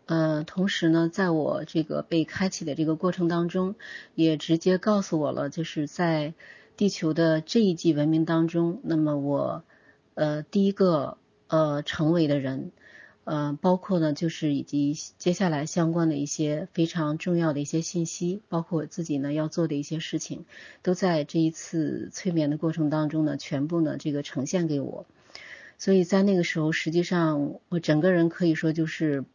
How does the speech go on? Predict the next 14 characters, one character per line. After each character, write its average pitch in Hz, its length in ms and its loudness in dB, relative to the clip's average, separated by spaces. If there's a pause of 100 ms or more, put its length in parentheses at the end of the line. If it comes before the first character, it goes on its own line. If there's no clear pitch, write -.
(180)
懵 180 340 4
了、 175 280 -4
傻 - 260 -4 (100)
了， 135 240 -4 (640)
呃， 156 260 0
完 170 260 2
全 170 300 2
就 170 160 2
是 151 520 -4 (1200)
不 220 100 2
知 220 160 4
道， 202 200 4
就 160 140 0
是 151 460 -2